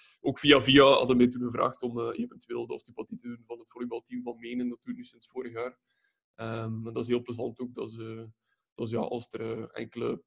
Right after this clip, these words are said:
problemen, eh, wervelkomgewijs of dergelijke, dan kunnen ze mij altijd, eh, aanspreken om, om die mannen altijd, eh, een beetje op te lappen en bij te staan.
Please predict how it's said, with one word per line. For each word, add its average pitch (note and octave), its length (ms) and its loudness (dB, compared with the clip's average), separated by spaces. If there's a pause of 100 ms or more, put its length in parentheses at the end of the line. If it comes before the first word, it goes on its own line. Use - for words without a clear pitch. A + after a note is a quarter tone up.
(140)
problemen, B2 720 4
eh, A2+ 180 -2
wervelkomgewijs B2 760 2
of A#2 100 -6
dergelijke, A#2+ 380 -4
dan A2+ 140 -8
kunnen A#2+ 220 -4
ze A#2 80 -6
mij A#2 120 -4
altijd, - 440 -8
eh, A#2 100 -16 (560)
aanspreken B2 600 -2
om, A#2 140 -2
om A2+ 220 -8
die A2+ 100 -6
mannen A#2 240 -4
altijd, A2+ 380 -10
eh, G#2+ 60 -6
een A2 100 -8
beetje G#2+ 200 -8
op A#2+ 120 -6
te A#2+ 80 -6
lappen A#2 200 -6
en A2 100 -8
bij A#2 160 -8
te - 80 -18
staan. - 360 -20